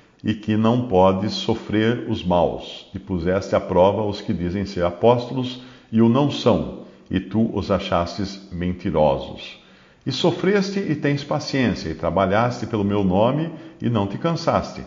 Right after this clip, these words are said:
Tenho, porém, contra ti que deixaste a tua primeira quar-, caridade, ou teu primeiro amor, que fala noutra versão.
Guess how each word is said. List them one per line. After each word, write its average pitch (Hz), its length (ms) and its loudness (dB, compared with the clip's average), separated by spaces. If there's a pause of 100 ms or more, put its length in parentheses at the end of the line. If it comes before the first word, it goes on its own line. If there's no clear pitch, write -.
(520)
Tenho, 123 420 4
porém, 120 420 4
contra 113 320 4
ti 151 360 0
que - 80 0
deixaste 117 640 2
a 98 40 0
tua 98 240 2
primeira 92 480 0
quar-, 92 240 0
caridade, 87 600 2
ou 82 100 -2
teu 98 160 -2
primeiro 95 340 0
amor, 92 640 0 (600)
que - 80 -20
fala 85 220 0
noutra 82 260 0
versão. 107 600 0